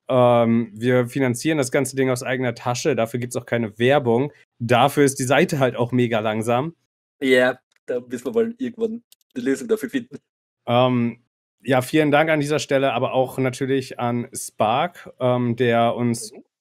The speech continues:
Speaker 1: das, das ganze, das ganze Hosting bereitstellt. Und an Time Walker, der die administrative Seite immer noch ein bisschen im Blick hat und sich darum kümmert, wenn die Website mal brennt, versucht er den Brand so schnell wie es geht zu löschen.
Speaker 2: Mhm.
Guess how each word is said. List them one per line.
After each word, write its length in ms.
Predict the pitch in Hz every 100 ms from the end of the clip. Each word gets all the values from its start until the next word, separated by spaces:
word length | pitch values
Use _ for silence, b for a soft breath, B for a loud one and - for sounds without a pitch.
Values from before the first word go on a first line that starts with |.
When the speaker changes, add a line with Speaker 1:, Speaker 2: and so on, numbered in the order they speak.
| _
Speaker 1:
das, 160 | 123 -
das 140 | 120
ganze, 500 | 135 127 127 117 113
das 160 | 104 -
ganze 240 | 120 117
Hosting 420 | 123 160 - 170
bereitstellt. 720 | 160 143 147 - 156 156 175 - _ _ _ _
Und 680 | 135 135 131 135 127 127 -
an 300 | 120 120 110
Time 300 | 135 180 180
Walker, 420 | 123 113 120 110
der 340 | 120 120 120
die 140 | 107 113
administrative 720 | 143 151 143 139 127 180 165
Seite 560 | 123 110 107 110 107 - _ _ _ _
immer 220 | 131 127
noch 200 | 123 120
ein 80 | 127
bisschen 260 | 127 131 120
im 120 | 117
Blick 240 | 147 151
hat 320 | 139 135 131 -
und 320 | 127 127 123
sich 180 | 127 -
darum 320 | 123 147 131
kümmert, 340 | 135 139 123
wenn 360 | 131 135 127 113
die 160 | 131 127
Website 360 | 139 131 127
mal 120 | 127
brennt, 540 | 113 117 127 127 - - _ _ _ _
versucht 300 | 151 147 180
er 60 | 165
den 160 | 156
Brand 300 | 143 156 151
so 300 | 135 110 127 139
schnell 300 | - 147 139
wie 60 |
es 120 | 139 -
geht 180 | 143
zu 100 | -
löschen. 440 | 131 147 127 127 - _ _ _ _ 131 160
Speaker 2:
Mhm. 140 | 240